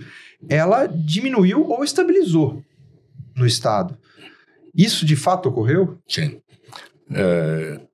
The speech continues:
Speaker 2: antiga-, antigamente, entende? É, antigamente, não sei se vocês são, se tinha nem nascido ainda, mas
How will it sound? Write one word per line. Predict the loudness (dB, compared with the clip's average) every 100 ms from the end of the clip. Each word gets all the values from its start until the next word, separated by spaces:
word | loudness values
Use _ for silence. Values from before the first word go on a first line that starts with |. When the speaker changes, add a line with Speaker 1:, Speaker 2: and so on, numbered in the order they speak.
| -18 -12 -6
Speaker 2:
antiga-, | -4 -2 -2
antigamente, | -2 -2 -2 -2 -4 -4 -12
entende? | -12 -8 -4 -4 -4 -4 -4
É, | -4 -8 -8 -10 -14 _ _ _ _ _ _ _ _ _ _ _ -6
antigamente, | -2 0 2 0 -2 -6
não | -4
sei | -2 -4
se | -4 -10 -14 -16 _ -8
vocês | -6 -4
são, | -2 -2 -6 -10
se | -8 -6
tinha | -4
nem | -2 0
nascido | -2 -2 -6 -8 -6
ainda, | -4 -2 -4
mas | -4 -8 -16